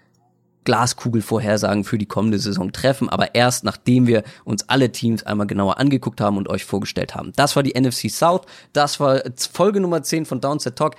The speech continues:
Nächste Woche, zur Erinnerung, leider, leider, keine neue Folge.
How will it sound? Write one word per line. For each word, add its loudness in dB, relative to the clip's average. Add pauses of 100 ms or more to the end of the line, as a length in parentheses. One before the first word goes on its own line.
Nächste 2
Woche, 2
zur -4
Erinnerung, 0 (260)
leider, 2
leider, 2 (160)
keine 0
neue 2
Folge. 0